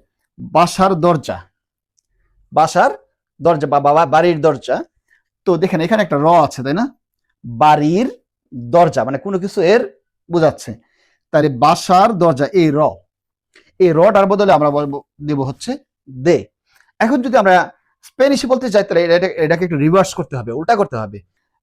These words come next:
অর্থাৎ বাসাটা চলে যাবে পেছনে আর দরজাটা চলে আসবে সামনে। স্প্যানিশ বলার সময় একটু উল্টাতে হবে। তাহলে কিভাবে বলবো? দরজা বাসার, এভাবে বলতে হবে।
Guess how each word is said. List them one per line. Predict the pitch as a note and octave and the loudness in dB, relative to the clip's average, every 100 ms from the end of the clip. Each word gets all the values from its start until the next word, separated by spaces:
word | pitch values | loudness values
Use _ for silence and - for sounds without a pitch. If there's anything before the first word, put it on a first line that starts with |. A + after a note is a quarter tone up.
| - | -6
অর্থাৎ | E3+ F#3+ D#3+ _ _ _ _ _ _ _ _ _ _ - | 0 2 0 _ _ _ _ _ _ _ _ _ _ -14
বাসাটা | A#2+ F3 G#3+ G3+ | -2 0 0 -2
চলে | A#3 A#3+ | -2 -2
যাবে | A#3 G#3+ | 0 0
পেছনে | G#3 _ - A#3+ C4+ C#4 | -2 _ -4 -2 0 0
আর | - D3+ B2 _ _ _ _ _ C#3+ | 0 -4 -6 _ _ _ _ _ 0
দরজাটা | F3+ G#3+ F#3+ | 2 2 0
চলে | G3 G3 | 0 0
আসবে | D3+ | 0
সামনে। | - C#3+ G#2 G2 _ _ _ | -6 -8 -10 -16 _ _ _
স্প্যানিশ | - G#3 F3+ | -6 -4 0
বলার | D#3+ C#3+ | 0 -2
সময় | - A#2 | -4 -12
একটু | B2 | -8
উল্টাতে | F3 E3 G3 | -4 0 0
হবে। | C3+ G2 - _ _ _ _ _ _ _ _ _ | -2 -4 -18 _ _ _ _ _ _ _ _ _
তাহলে | F3 | -2
কিভাবে | F3 G#3 A3 | -2 -2 0
বলবো? | A3 A3 A#3+ - _ _ _ B2+ | 0 0 -4 -6 _ _ _ -12
দরজা | B2+ A#2 E3+ F#3+ D#3+ G#3 D4+ _ _ _ _ _ | -10 -2 0 0 2 0 0 _ _ _ _ _
বাসার, | D3 E3+ - A2+ G2+ | 0 0 0 -10 -10
এভাবে | E3+ E3+ | -6 -2
বলতে | D#3+ D#3 A#2 | -2 -4 -8
হবে। | G#2 F#2 | -12 -16